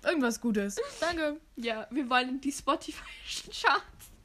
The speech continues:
Speaker 1: Genau.
Speaker 2: Wir mit unseren so fünfzig Hörern, wir wollen in die Spotify-Charts.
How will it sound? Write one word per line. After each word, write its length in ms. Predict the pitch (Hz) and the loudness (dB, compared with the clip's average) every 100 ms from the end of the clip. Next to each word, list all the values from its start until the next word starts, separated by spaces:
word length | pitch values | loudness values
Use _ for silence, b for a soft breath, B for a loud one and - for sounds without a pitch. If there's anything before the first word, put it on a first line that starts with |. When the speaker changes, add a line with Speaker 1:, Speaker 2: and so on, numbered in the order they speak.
| - | 2
Speaker 1:
Genau. 500 | 247 220 226 240 294 | 4 6 8 8 8
Speaker 2:
Wir 160 | 330 | 4
mit 120 | 320 | 4
unseren 300 | 311 294 262 | 0 2 0
so 120 | 240 247 | 0 -4
fünfzig 600 | - 285 302 - 262 262 | 0 0 0 -2 -2 4
Hörern, 560 | 233 240 240 269 247 | 6 6 6 4 2
wir 140 | 233 254 | 0 -4
wollen 180 | 294 294 | -4 -4
in 80 | 330 | -2
die 180 | 339 330 - | -4 -4 -12
Spotify-Charts. 1000 | - 294 320 370 - - - - - | -10 -8 -8 -12 -12 -14 -14 -12 -10